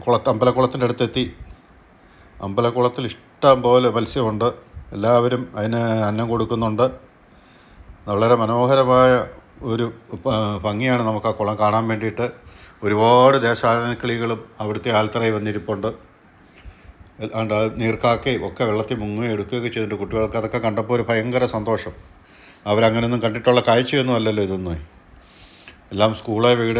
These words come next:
സ്കൂളെ വീടൊക്കെ ആയിട്ട് പോയിരുന്ന കുഞ്ഞുങ്ങൾക്കൊക്കെ ഇങ്ങനെയൊക്കെയുള്ള ഒരു കാഴ്ച കാണുമ്പോൾ അവർക്ക് വളരെ അത്ഭുതമാണ് കാണ-, തോന്നിക്കുന്നത്. ഈ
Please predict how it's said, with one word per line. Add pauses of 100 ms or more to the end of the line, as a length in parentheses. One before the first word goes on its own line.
സ്കൂളെ
വീടൊക്കെ
ആയിട്ട്
പോയിരുന്ന
കുഞ്ഞുങ്ങൾക്കൊക്കെ
ഇങ്ങനെയൊക്കെയുള്ള
ഒരു
കാഴ്ച
കാണുമ്പോൾ
അവർക്ക്
വളരെ
അത്ഭുതമാണ് (160)
കാണ-,
തോന്നിക്കുന്നത്. (760)
ഈ